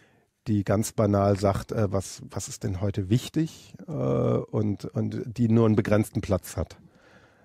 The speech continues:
So, und da kommt dann eben nicht alles durch. Ähm, während im, im Bereich der sozialen Medien kriegen Sie quasi filterlos und können auch gar nicht mehr unterscheiden,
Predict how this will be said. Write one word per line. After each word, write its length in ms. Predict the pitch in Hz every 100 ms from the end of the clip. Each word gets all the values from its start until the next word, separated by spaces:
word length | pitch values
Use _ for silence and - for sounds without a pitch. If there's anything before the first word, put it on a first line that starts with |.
| _
So, 120 | 104
und 260 | 95 104 101
da 160 | 98
kommt 320 | 101 - 110 -
dann 160 | 104
eben 220 | 120 107
nicht 340 | 104 107 - -
alles 340 | 110 101 -
durch. 480 | - 92 78 - - _ _ _ - -
Ähm, 580 | 98 95 95 95 98 -
während 420 | 101 101 101 98
im, 480 | - 104 98 95 110
im 380 | 117 - 127 107
Bereich 340 | 107 98 101
der 120 | -
sozialen 460 | 101 101 - 98 98
Medien 320 | 95 104 107
kriegen 280 | - 113 104
Sie 160 | 95 95
quasi 340 | - 98 101
filterlos 640 | - 131 143 127 123 120
und 100 | 117
können 220 | - 113
auch 100 | 117
gar 160 | - 113
nicht 140 | 123
mehr 100 | 104
unterscheiden, 480 | 110 104 98 113 110